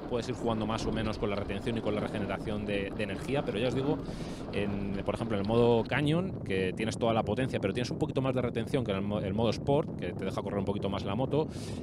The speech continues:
eh, se hace una conducción más alegre, más, más viva, más enérgica. Puedes, eh, detener prácticamente la moto en el ápice de la curva y según la levantas, aprietas y sales catapultado.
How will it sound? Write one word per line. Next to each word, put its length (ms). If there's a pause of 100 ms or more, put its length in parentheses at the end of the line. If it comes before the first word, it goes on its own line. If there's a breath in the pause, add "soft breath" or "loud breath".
eh, 320
se 100
hace 100
una 100
conducción 380
más 200
alegre, 260
más, 320
más 180
viva, 200
más 160
enérgica. 580 (340 loud breath)
Puedes, 440
eh, 200
detener 400
prácticamente 440
la 80
moto 140
en 40
el 60
ápice 220
de 60
la 80
curva 440 (100)
y 120
según 280
la 60
levantas, 520
aprietas 880
y 120
sales 320
catapultado. 960